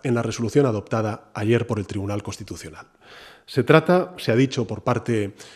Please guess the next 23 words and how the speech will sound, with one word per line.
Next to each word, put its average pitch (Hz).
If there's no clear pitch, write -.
de 101
distintos 117
actores 113
políticos, 123
de 117
un 101
hecho 98
grave, 135
porque 120
por 127
primera 147
vez 151
se -
impide 151
a 127
los 117
representantes 127
legítimos, 110
democráticamente 113
elegidos 107
por 104
los 98
españoles 117